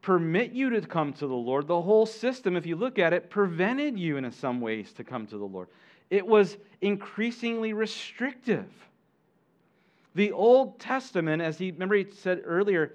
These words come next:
it, there's a weakness there. And what was the weakness? Well, you just couldn't come to God. You had these barriers that you had to get through,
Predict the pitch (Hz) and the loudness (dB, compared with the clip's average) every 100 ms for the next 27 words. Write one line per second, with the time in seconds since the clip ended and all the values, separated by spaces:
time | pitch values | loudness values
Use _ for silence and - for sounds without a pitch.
0 | - _ _ 196 196 190 196 185 175 226 | -12 _ _ -2 0 2 2 2 0 -2
1 | 269 190 165 139 - 107 92 80 - _ | -4 -4 -4 -4 -8 -6 -6 -10 -20 _
2 | _ _ _ _ _ 180 202 233 240 196 | _ _ _ _ _ 2 4 4 4 2
3 | 190 214 269 170 110 - - 165 180 - | 0 -2 -4 -8 -12 -12 -4 0 0 0
4 | - 170 208 170 240 240 - 214 214 208 | -10 -6 -6 -4 -6 -2 -2 -2 -4 -4
5 | 226 214 196 151 185 254 101 - _ _ | -4 -2 -2 0 -2 -4 -10 -16 _ _
6 | _ _ _ _ _ _ _ _ _ _ | _ _ _ _ _ _ _ _ _ _
7 | _ _ _ _ _ _ _ _ _ _ | _ _ _ _ _ _ _ _ _ _
8 | _ 170 202 233 233 202 170 120 - 202 | _ -2 0 2 2 -2 -6 -8 -4 0
9 | 254 269 214 175 151 160 190 208 190 165 | 2 4 4 4 2 -2 0 2 0 -4
10 | 135 131 240 247 - 151 131 98 98 151 | -6 -2 -2 -2 -12 -6 -4 -4 -8 -12